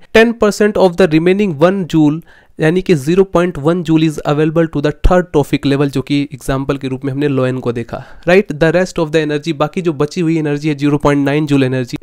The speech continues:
is lost to the environment and the metabolic activity, वो जो है मेटाबॉलिक एक्टिविटी और एनवायरनमेंट में लॉस हो जाती है।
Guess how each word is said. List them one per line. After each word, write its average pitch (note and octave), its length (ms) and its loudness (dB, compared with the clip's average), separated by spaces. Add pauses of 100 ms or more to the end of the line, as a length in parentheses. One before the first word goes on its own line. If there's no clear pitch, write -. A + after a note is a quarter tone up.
is D3 120 0
lost E3+ 340 2
to D#3+ 60 4
the E3 180 4
environment D3 640 2
and C3+ 180 -2
the C3 140 -2
metabolic B2+ 460 -2
activity, B2 460 -4
वो D3+ 160 0
जो D3+ 120 -2
है D#3 100 0
मेटाबॉलिक C#3 520 -2
एक्टिविटी C#3+ 360 -6
और C#3+ 80 -2
एनवायरनमेंट B2 520 -4
में D3+ 100 0
लॉस A#2 240 0
हो A2+ 60 -8
जाती A2 280 -4
है। - 140 -10